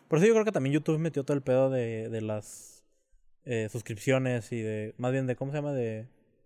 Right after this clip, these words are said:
no de las suscripciones, sino de lo otro, del, de ser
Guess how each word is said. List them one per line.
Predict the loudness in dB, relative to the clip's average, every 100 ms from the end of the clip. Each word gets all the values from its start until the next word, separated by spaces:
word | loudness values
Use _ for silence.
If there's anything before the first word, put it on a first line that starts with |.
| _ _ _ _ _ _
no | 2
de | 4
las | 4
suscripciones, | 2 -4 0 2 2
sino | 2 2
de | 4
lo | 4
otro, | 2 0 2
del, | 2 0 -4
de | -4 -2
ser | -4